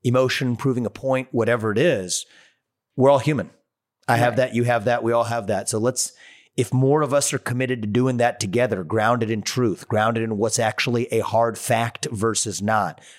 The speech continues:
Speaker 1: versus what actually makes for a, a, a public point that we wanna make. Yeah, look, I think we are gonna be better off as a country for it. And so
Speaker 2: And I think I, I really had to dig to, to find,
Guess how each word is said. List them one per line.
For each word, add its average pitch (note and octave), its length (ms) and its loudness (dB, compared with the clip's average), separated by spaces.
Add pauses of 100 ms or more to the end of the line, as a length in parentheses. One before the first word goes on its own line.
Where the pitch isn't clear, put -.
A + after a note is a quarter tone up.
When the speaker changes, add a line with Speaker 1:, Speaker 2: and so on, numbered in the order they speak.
(100)
Speaker 1:
versus A2+ 520 0
what A2 200 2
actually G#2+ 360 2
makes A2 320 -2
for G#2+ 280 2
a, F#2+ 200 0 (520)
a, A#2 100 2 (260)
a C3 60 0
public A#2+ 420 -2
point A#2+ 360 -4
that A2+ 120 -2
we A#2 120 2
wanna G#2+ 300 0
make. A2+ 540 0 (600)
Yeah, D#3+ 200 4
look, D3+ 160 0
I A2+ 80 0
think A2+ 140 -4
we B2+ 80 2
are D#3 140 4
gonna A#2 120 -2
be G#2 100 0
better G#2 220 0
off F#2+ 160 -2
as F#2+ 120 -4
a - 40 -8
country G2+ 340 -2
for F#2 280 -2
it. G#2 180 -6
And A2 140 -2
so G#2+ 400 2
Speaker 2:
And A3 140 0
I B3+ 80 -4
think E4+ 220 -8
I, F#4+ 160 -2
I A#3 140 -4
really A#3 340 -4
had A3+ 320 -6
to F3+ 100 -6
dig D#3 720 -6 (520)
to, D#3 200 -8 (200)
to D#3 220 -2
find, D3 800 -6